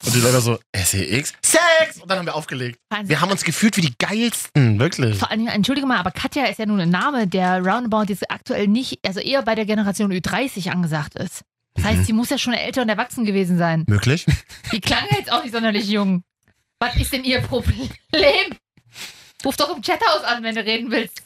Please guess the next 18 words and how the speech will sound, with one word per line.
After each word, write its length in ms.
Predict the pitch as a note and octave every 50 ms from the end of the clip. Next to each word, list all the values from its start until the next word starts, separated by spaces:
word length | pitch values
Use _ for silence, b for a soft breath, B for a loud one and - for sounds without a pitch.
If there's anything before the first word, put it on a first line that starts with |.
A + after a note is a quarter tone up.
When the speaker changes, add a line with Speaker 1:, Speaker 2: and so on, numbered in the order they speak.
| -
Speaker 1:
Der 120 | B2+ A#2+ A2
Kirschlikör 640 | - - - C3+ C3 - A#2+ A2+ G2+ - G#2 F2+
ist 120 | E2 - -
ihr 60 | E2+
Problem, 320 | - - - - E2+ D#2
Katja. 280 | - - - - - - - -
Speaker 2:
Ich 140 | C#4+ - -
glaube 240 | - D4 C#4 C4 A#3+
auch. 240 | G#3 G3+ G#3 F#3 - B B B B B _ _
Speaker 1:
Ähm, 360 | C3+ C3+ C3+ C3+ C3+ C3 A#2+ - - - _ _ _ _ _
also 320 | - B2+ C#3 C#3 C3+ B2+ B2
Heizung 520 | C3+ D3 D#3 - E3 D#3+ D#3+ D#3+ E3 - -
natürlich 340 | G2+ G#2+ - - C3 A2 A2+
nicht 160 | A2 G2 -
angedreht. 380 | - F2 E2+ A#2 A2+ E2+ E2+
Bei 100 | - F#2
dir? 200 | G2 B2 F3 G3+ - - _ _
Speaker 2:
Nee. 160 | F#3+ F3 -